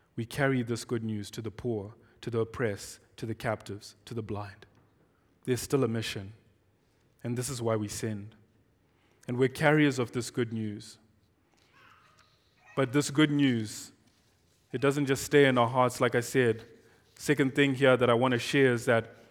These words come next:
there is a how-to in this passage of Scripture. There are lots of hows. How then? How then? And you see this because Christ sends heralds, and heralds preach.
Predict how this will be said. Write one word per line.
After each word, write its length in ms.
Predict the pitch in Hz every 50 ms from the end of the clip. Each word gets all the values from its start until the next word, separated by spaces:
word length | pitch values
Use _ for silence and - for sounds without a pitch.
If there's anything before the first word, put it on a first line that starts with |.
| _ _ _ _ _ _
there 120 | - 131 131
is 180 | 156 147 127
a 80 | 131 120
how-to 720 | 110 - - 139 139 139 131 - - - 143 123 107 101 104 - - - - _ -
in 80 | 127 127
this 140 | 123 117 -
passage 340 | - 131 120 117 - 113
of 80 | 113 110
Scripture. 320 | - - 131 117 - 123
There 140 | 113 123 123
are 20 | 120
lots 260 | 123 131 139 - -
of 100 | 139 117
hows. 580 | 113 135 143 135 120 110 104 107 - - - - _ _ - -
How 220 | - 151 151 147
then? 300 | 123 120 127 113 104 104
How 240 | 113 131 147 143 143
then? 400 | 131 123 123 110 107 104 104 110 - - - - - -
And 100 | - 139
you 80 | 127 127
see 280 | 120 - - 175 175 156
this 400 | 123 117 104 98 - - - - - - - - - -
because 280 | 139 127 143 151 123 -
Christ 380 | - - 180 175 175 170 -
sends 300 | - 170 165 156 139 -
heralds, 480 | 147 147 143 135 120 113 110 107 - - - - - -
and 120 | 131 131
heralds 380 | 123 143 151 165 160 151 127 -
preach. 520 | - - - 156 131 117 107 - - -